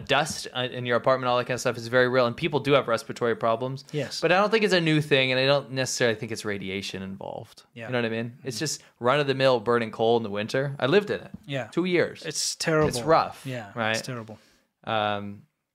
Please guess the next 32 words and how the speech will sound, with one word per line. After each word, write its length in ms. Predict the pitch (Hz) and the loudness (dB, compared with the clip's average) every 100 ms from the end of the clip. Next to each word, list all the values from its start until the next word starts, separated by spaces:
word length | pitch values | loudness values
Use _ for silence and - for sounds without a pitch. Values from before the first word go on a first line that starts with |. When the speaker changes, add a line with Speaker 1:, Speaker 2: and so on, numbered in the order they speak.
| - - | -18 -2
Speaker 1:
and 120 | 151 | 2
also 260 | 165 156 147 | 4 2 2
the 140 | 135 | 4
low 220 | 131 127 | 4 4
S, 420 | 123 101 - - - - | 4 2 -4 -12 -14 -8
the 100 | 123 | 0
low 160 | 120 123 | 4 4
S 220 | 120 - | 4 0
that 100 | 120 | -4
gets 220 | 120 113 | -4 -4
into 180 | 120 113 | -6 -4
the 160 | 110 | -2
air 200 | 127 120 104 | 0 0 -2
from 140 | 117 | -2
the 40 | 110 | 0
Loess 140 | 110 | 0
Plateau 480 | - 110 107 127 139 | 0 -2 2 2 4
right 160 | 135 135 | 4 2
there. 220 | 143 139 - | -2 -2 -8
Speaker 2:
Yeah. 60 | |
Speaker 1:
It's 180 | 131 - | -8 -8
blowing 300 | - 135 135 | -2 0 2
around 220 | 135 131 127 | 2 2 0
and 80 | |
you're 80 | 117 | -2
breathing 380 | 120 123 120 117 | -2 -4 -2 -4
it 120 | 107 | -4
in 180 | 110 110 | -4 -4
and 180 | 104 107 | -6 -4
you 120 | 117 | 2
are 100 | 120 | 2
coughing. 320 | 120 107 - | 2 -4 -6